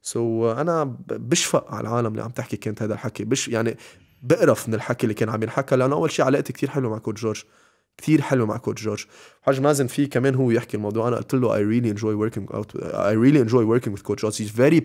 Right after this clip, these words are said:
passionate. And I believe Coach George at some point he's gonna be the best coach in Lebanon. The guy is super talented. Sup-، عنده informations قد ما بدك.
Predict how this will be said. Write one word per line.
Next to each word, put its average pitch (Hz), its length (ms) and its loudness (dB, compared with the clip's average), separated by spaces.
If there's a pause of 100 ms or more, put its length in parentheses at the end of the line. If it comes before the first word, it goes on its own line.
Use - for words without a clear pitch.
passionate. 120 380 0
And 131 60 -2
I 139 120 4
believe 127 280 0
Coach 113 200 -2
George 131 180 0 (360)
at 107 120 -2
some 139 200 2
point 143 200 -4
he's 110 100 -8
gonna 110 240 -2
be 127 40 4
the 107 220 -2
best - 180 -2
coach 110 260 -4
in 101 80 -4
Lebanon. 104 280 -6 (140)
The 107 40 -8
guy 120 260 4 (180)
is 110 80 -6 (280)
super 156 260 0
talented. 104 480 -6 (380)
Sup-، - 580 -6
عنده 156 320 -2
informations 131 680 0
قد 139 120 0
ما 135 100 2
بدك. 117 340 -2